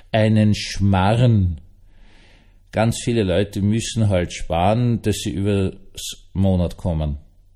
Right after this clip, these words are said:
Okay, es geht nicht anders, und es geht auch nicht anders,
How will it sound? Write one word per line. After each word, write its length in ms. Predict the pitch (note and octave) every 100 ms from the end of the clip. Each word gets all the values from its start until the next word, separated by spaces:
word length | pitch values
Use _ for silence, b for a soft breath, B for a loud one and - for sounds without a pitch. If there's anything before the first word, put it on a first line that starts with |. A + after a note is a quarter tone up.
| _ _
Okay, 560 | G2 G2 G#2+ G2+ G2 - B B B B -
es 320 | A2 F#2+ -
geht 300 | G2+ G2+ G#2+
nicht 180 | G#2+ -
anders, 360 | F#2 G2+ G2+
und 260 | G#2 F#2+ - - - -
es 180 | G#2
geht 180 | - G#2
auch 60 | G#2
nicht 180 | G2+ -
anders, 440 | F#2 G#2+ A#2+ A2+